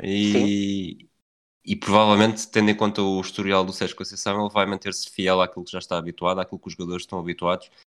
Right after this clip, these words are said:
Speaker 1: e não vai querer arriscar um acidente de percurso provocado, eh, quase exclusivamente por ele.
Speaker 2: Eu concordo em absoluto contigo, Rui. Ah, po-, admito que, eh, num jogo europeu ainda possa vir a fazer alteração, mas aí é muito mais cinco quatro um.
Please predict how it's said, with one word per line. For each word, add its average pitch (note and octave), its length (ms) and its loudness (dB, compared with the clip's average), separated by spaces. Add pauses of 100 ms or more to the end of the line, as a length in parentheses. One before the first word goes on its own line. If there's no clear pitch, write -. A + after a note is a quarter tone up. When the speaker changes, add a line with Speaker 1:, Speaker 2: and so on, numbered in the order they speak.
(340)
Speaker 1:
e F#2+ 60 -8
não F#2 100 -2
vai F2+ 140 2
querer F#2 240 -2
arriscar F2+ 440 0
um E2+ 520 -4
acidente F2 380 -4
de - 40 -20
percurso - 500 -6
provocado, F#2 600 0 (260)
eh, D#2+ 200 -6
quase D#2+ 680 -2
exclusivamente F2 680 2
por E2+ 140 -2
ele. C#2+ 140 0 (1160)
Speaker 2:
Eu A2+ 120 -6
concordo C#3 500 8
em C#3+ 120 2
absoluto C3+ 420 -4
contigo, A#2 400 -2
Rui. G2+ 280 -2
Ah, G2 400 4 (240)
po-, C#3+ 220 10
admito B2+ 580 4 (160)
que, A2+ 460 2
eh, G#2 160 0
num A#2+ 300 -2
jogo A#2+ 320 4
europeu A#2 440 2
ainda A#2 320 4
possa A2+ 460 2
vir G2+ 300 -4
a G2 240 2
fazer G#2 240 -2
alteração, G2+ 520 2
mas C3+ 200 -2
aí F3+ 160 6
é - 20 6
muito A#2 260 -2
mais A2 200 0
cinco G#2+ 240 -10
quatro G2 320 2
um. F2 140 -12